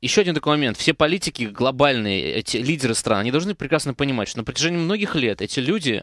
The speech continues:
а, активно вкладывали в эту систему. Ат-, активно вклад-, и они понимали, что этот долг растет. И уже, в принципе, было в начале двухтысячных понятно, что этот долг уже невозможно полностью оплатить.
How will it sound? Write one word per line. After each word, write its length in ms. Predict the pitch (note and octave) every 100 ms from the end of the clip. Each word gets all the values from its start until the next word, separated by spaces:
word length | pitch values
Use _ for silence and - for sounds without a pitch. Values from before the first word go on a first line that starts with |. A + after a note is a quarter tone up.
| -
а, 440 | G2+ A2 G#2+ G#2
активно 500 | - - - F#3 F3
вкладывали 440 | - A#2+ C#3+ D3+ G#2+
в 60 |
эту 140 | A#2+ A2+
систему. 540 | - - B2+ G2+ -
Ат-, 220 | G#2 -
активно 420 | - - F3 E3 C#3
вклад-, 220 | C#3 A2+
и 40 |
они 180 | B2+ D#3+
понимали, 460 | E3 E3+ F#3+ C#3 - -
что 180 | - C#3
этот 100 | B2
долг 240 | D#3 C#3+
растет. 360 | C#3 C#3+ C3 A2+
И 180 | A#2+ C3 - - -
уже, 240 | C3+ C3+ F#3
в 40 |
принципе, 340 | D#3+ E3+ - C3+
было 200 | D3+ C3
в 60 |
начале 220 | C3 E3
двухтысячных 560 | D3 D3+ F#3 E3 C3+ -
понятно, 400 | C3+ C#3+ B2 G#2+
что 160 | - A#2+
этот 200 | C3 A#2
долг 300 | E3+ F#3 -
уже 260 | A#2 E3
невозможно 600 | C#3 A#2+ A2+ C3+ E3 D3
полностью 420 | - A#2+ A2+ -
оплатить. 500 | G#2+ A#2 A#2+ F2+ -